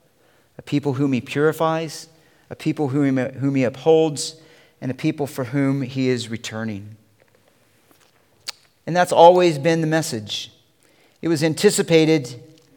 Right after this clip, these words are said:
in the Old Testament, certainly, the coming kingdom of God. But listen to these precious words, and with this one. He tells his disciples, who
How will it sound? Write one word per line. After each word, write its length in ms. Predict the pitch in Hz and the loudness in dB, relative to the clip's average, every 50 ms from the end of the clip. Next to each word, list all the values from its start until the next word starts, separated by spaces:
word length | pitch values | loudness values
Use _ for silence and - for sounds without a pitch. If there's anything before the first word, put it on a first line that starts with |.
| _ _ _ _ - | _ _ _ _ -6
in 100 | 143 151 | -4 0
the 120 | 151 147 | 4 6
Old 180 | 151 156 160 151 | 8 8 6 6
Testament, 440 | - 160 151 151 - 165 160 156 135 | 4 2 2 2 -2 -6 -6 -6 -4
certainly, 460 | - - 156 160 143 156 156 151 156 | -2 0 2 2 0 0 -4 -4 -4
the 80 | 135 135 | -6 -6
coming 380 | - 151 147 147 147 143 139 | -4 -2 -2 0 0 -2 -4
kingdom 340 | 135 151 147 147 143 139 139 | -4 -4 -4 -4 -2 -4 -4
of 140 | 131 123 117 | -4 -4 0
God. 440 | 135 131 135 135 135 139 147 143 - - - - - _ _ _ _ _ _ _ - - - _ _ _ _ _ _ - - - - - - - _ _ _ _ _ _ _ _ _ | 2 2 4 4 2 0 -4 -8 -14 -20 -20 -20 -20 _ _ _ _ _ _ _ -20 -20 -20 _ _ _ _ _ _ -20 -18 -16 -16 -16 -20 -20 _ _ _ _ _ _ _ _ _
But 120 | - 147 156 | -6 -6 -4
listen 220 | 147 131 170 160 | -4 -4 -4 -2
to 80 | 147 131 | -2 0
these 200 | 135 151 139 139 | 0 0 -2 -2
precious 400 | - 127 107 104 - 113 - - | -2 -4 -4 -4 -4 -10 -12 -10
words, 520 | 113 113 113 110 110 - - - - - _ - 135 | -8 -8 -6 -6 -8 -10 -12 -16 -18 -18 _ -14 -10
and 160 | 127 131 127 | -6 -6 -6
with 120 | 123 117 | -6 -6
this 180 | 123 120 - - | -8 -10 -10 -10
one. 380 | 123 120 120 123 117 107 107 - _ _ _ _ _ _ _ _ _ _ _ _ _ _ _ _ _ _ _ _ _ _ _ _ _ _ _ _ _ _ _ _ _ _ _ _ _ _ _ _ _ | -12 -10 -8 -8 -10 -10 -12 -16 _ _ _ _ _ _ _ _ _ _ _ _ _ _ _ _ _ _ _ _ _ _ _ _ _ _ _ _ _ _ _ _ _ _ _ _ _ _ _ _ _
He 80 | - 170 | -4 4
tells 300 | - 196 190 202 180 170 | 8 10 10 10 10 8
his 140 | 175 151 | 2 -2
disciples, 800 | 135 156 143 - 180 180 185 185 185 160 151 156 147 - - - - - - - | -2 -2 2 6 8 10 10 8 8 4 4 4 2 0 -6 -10 -12 -16 -8 -2
who 500 | 147 151 151 151 151 151 151 143 135 | 0 2 2 2 2 2 0 0 -2